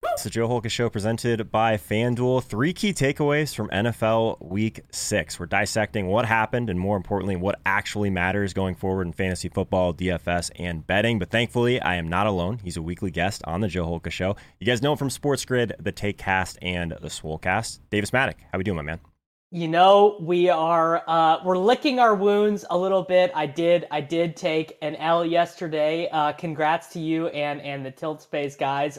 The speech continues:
Speaker 2: on
Speaker 1: Appreciate it.
Speaker 2: the bonk. Classic. Uh, it's, it's such good T V when you, when you don't even realize that you have a sweat until
Speaker 1: Dude.
Speaker 2: it's like, it's, like, actually happening. I, I thought, I'm gonna, I'm gonna be honest, the football yesterday mostly sucked. Like, it, like, the, the noon games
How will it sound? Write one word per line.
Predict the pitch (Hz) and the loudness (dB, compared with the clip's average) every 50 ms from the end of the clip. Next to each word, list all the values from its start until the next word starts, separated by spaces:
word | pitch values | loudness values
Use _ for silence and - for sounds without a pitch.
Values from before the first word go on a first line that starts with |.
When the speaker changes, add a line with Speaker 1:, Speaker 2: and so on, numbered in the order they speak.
| - | -6
Speaker 2:
on | 151 147 143 | -4 -2 0
Speaker 1:
Appreciate | 143 143 139 - 87 87 | 0 0 -2 -2 -2 -4
it. | 92 - - - _ _ _ | -4 -6 -8 -16 _ _ _
Speaker 2:
the | 170 165 | -2 -2
bonk. | 143 143 160 160 156 156 160 165 - - _ | 2 2 4 6 6 6 4 0 -4 -14 _
Classic. | - - 233 220 226 233 - 240 214 190 - - - | 4 4 6 8 6 6 6 2 2 2 2 -4 2
Uh, | - 185 180 170 165 160 165 175 - | 6 8 10 10 10 8 8 4 2
it's, | 180 185 175 - - | -2 -4 -6 -6 -8
it's | 190 185 170 - | -8 -8 -8 -6
such | - 226 214 202 - - - | -2 -2 -2 -2 -2 -6 -4
good | 190 170 160 - | -4 -4 -4 -6
T | - 170 147 | -8 -8 -6
V | 139 143 139 131 127 120 - _ _ _ _ _ _ | -6 -6 -6 -6 -8 -10 -14 _ _ _ _ _ _
when | - 160 156 147 147 | -4 -4 -4 -2 -2
you, | 147 147 147 143 | -4 -4 -4 -4
when | 143 156 151 147 | -4 -6 -6 -4
you | 143 | -6
don't | 147 151 151 156 151 | -4 -2 -2 -2 -2
even | 147 143 139 | -6 -6 -6
realize | 135 135 143 139 135 143 175 190 196 180 | -4 -4 -2 0 0 0 0 0 -2 -2
that | - 190 | -6 -6
you | 196 214 202 | -4 -2 0
have | 208 202 208 196 | 0 0 0 -2
a | 220 | -4
sweat | 220 - - 226 220 233 - - | -8 -6 -2 2 2 2 2 2
until | 214 208 202 202 - 226 226 233 240 240 233 - - - _ | -2 -8 -8 -6 -4 -2 -2 0 0 -2 -4 -6 -18 -20 _
Speaker 1:
Dude. | - - - | -10 -4 -2
Speaker 2:
it's | 151 143 139 - | -2 -4 -4 -4
like, | 156 151 135 123 113 - - | -2 -2 -2 -2 -4 -8 -8
it's, | 156 147 139 147 | -8 -6 -4 -4
like, | 135 127 - | -4 -4 -4
actually | 123 131 131 131 - - 139 127 | -4 -4 -4 -4 -6 -8 -8 -6
happening. | 117 123 131 143 - 180 190 196 - - | -4 -4 -4 -4 -4 -4 -6 -4 4 6
I, | 214 254 - - - | 6 6 6 4 2
I | - 220 320 415 - - _ | 4 4 4 4 2 -4 _
thought, | - 294 - - - - _ _ _ _ _ _ | 0 0 0 -2 -10 -20 _ _ _ _ _ _
I'm | 254 285 | 2 4
gonna, | 302 277 262 226 - | 4 2 0 -2 0
I'm | - 233 254 | 0 0 0
gonna | 277 247 226 | 2 0 0
be | 190 180 160 | 0 0 0
honest, | 165 165 175 180 175 170 - - _ - | 0 0 0 0 -2 -6 -8 -18 _ -8
the | 185 202 | -8 -8
football | 196 - 285 262 - 240 208 185 | -4 -2 -4 0 2 4 4 4
yesterday | 170 165 160 - - 160 170 147 | 4 2 0 -4 -8 -6 -6 -4
mostly | 139 143 139 135 131 - - 151 160 170 | -4 -2 -4 -4 -4 -6 -12 -12 -12 -12
sucked. | - - 214 214 233 240 - - _ - | -8 -6 -4 -4 -4 -4 -6 -14 _ -6
Like, | 190 196 180 | -4 0 4
it, | 220 220 208 175 | 4 2 2 2
like, | 220 226 208 170 165 | 2 2 2 2 4
the, | 202 220 214 214 196 | 6 8 8 6 8
the | 175 214 | 6 6
noon | 202 190 196 226 254 285 302 302 | 6 6 2 2 2 2 2 4
games | 285 302 294 302 294 | 6 6 6 6 6